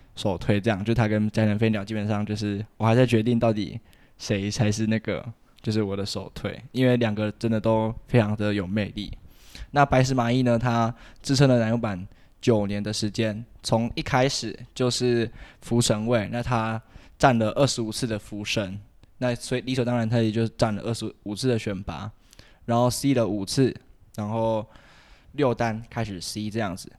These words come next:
那它的绰号是麻衣样，就是他们成员就会很习惯叫麻衣样，对，然后它还有黑石的人设，那这个黑石是相对于它的，呃，姓是白石，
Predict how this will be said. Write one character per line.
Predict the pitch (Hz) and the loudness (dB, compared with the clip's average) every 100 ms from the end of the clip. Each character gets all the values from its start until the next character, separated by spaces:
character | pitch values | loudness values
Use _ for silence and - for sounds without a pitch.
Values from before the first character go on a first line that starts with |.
| _ | _
那 | 127 131 123 117 | -2 0 0 0
它 | 127 | 0
的 | 123 | 0
绰 | 113 135 | 2 2
号 | 123 117 | 2 2
是 | 120 117 110 101 107 _ - | 0 -2 -2 -6 -10 _ -6
麻 | 110 113 | -4 -4
衣 | 131 | 0
样， | 143 113 101 | 2 2 0
就 | 113 | -4
是 | 110 113 107 - | -2 -2 -4 -4
他 | 131 | 0
们 | 120 117 - _ - _ - | 0 0 -8 _ -20 _ -8
成 | - 120 | 0 2
员 | 120 | 2
就 | 117 | 4
会 | 131 | 4
很 | 120 | 2
习 | - 110 | 0 0
惯 | 120 | 2
叫 | 117 110 | 2 0
麻 | 113 117 | 0 -2
衣 | 107 | -2
样， | 90 62 - - - - - | -4 -6 -14 -20 -20 -18 -8
对， | 117 101 | -6 -4
然 | 113 | -2
后 | 127 | 0
它 | 139 | 2
还 | 127 113 | 2 2
有 | 113 104 - - - - | 2 0 -4 -12 -20 0
黑 | 135 143 | 2 4
石 | - - 101 | 2 -2 -4
的 | 98 107 98 | -2 -2 0
人 | 98 101 | -2 -2
设， | - 127 - - - - - | 0 0 0 -10 -20 -20 -8
那 | 143 131 | 0 0
这 | 131 | 2
个 | 120 | 0
黑 | 127 135 139 | 2 2 0
石 | - 107 | -4 -6
是 | 127 | -4
相 | 123 120 | -2 0
对 | 123 123 | 2 2
于 | 113 | 4
它 | 123 | 2
的， | 113 110 104 117 - - - _ | 2 2 0 -4 -16 -20 -20 _
呃， | 113 113 110 107 | 0 0 0 -2
姓 | - - 120 - - | -4 -2 -2 -4 -2
是 | 127 | -2
白 | - 98 87 113 | 0 -4 -2 -2
石， | - 101 69 | -4 -6 -6